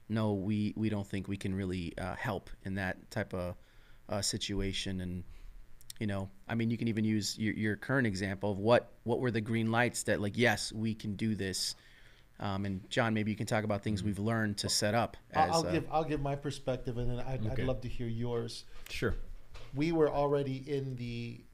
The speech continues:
Speaker 3: in the area for, for, in our situation, we were in the area. We had been in the area already for, like, six years in the Logan Square slash Humboldt Park.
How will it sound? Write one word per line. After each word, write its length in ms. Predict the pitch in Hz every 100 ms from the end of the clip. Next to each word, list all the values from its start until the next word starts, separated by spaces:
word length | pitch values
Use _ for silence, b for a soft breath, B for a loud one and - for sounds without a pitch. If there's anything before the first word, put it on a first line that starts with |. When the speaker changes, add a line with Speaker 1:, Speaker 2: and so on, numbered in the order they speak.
| -
Speaker 3:
in 60 |
the 160 | 131 147
area 180 | 151 131
for, 180 | 131 -
for, 160 | - -
in 80 | 139
our 120 | 151
situation, 640 | - 131 - 113 107 - 117
we 100 | 139
were 100 | 127
in 160 | -
the 180 | 123 117
area. 300 | 120 117 107 113 b b b b b
We 60 | 131
had 120 | 127
been 120 | 147 143
in 80 |
the 120 | 127 120
area 200 | 117 113
already 160 | 113
for, 120 | 110 107
like, 80 |
six 360 | - - 135 -
years 460 | 123 113 - - -
in 60 | 131
the 80 | 120
Logan 300 | 123 120 113
Square 400 | - 123 117 113
slash 480 | - 117 117 110 -
Humboldt 300 | 117 107 -
Park. 420 | 117 110 107